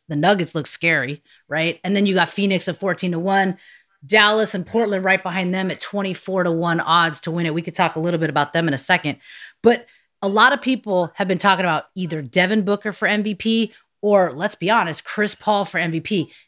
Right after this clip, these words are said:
Neither one of these guys are getting a lot of love in the M V P conversation. I feel like we should have that convo real quick right now. And let me just throw these numbers out at you, Perk. For regular season right now,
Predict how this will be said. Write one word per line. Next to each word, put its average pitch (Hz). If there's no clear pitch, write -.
Neither 233
one 240
of 226
these 208
guys 202
are 165
getting 185
a 170
lot 175
of 165
love 175
in 165
the 165
M 170
V 170
P 190
conversation. 165
I 147
feel 208
like 208
we 196
should 175
have 180
that 165
convo 185
real 165
quick 185
right 151
now. 170
And 175
let 208
me 240
just 214
throw 208
these 185
numbers 180
out 185
at -
you, 156
Perk. -
For 165
regular 190
season 185
right 196
now, 220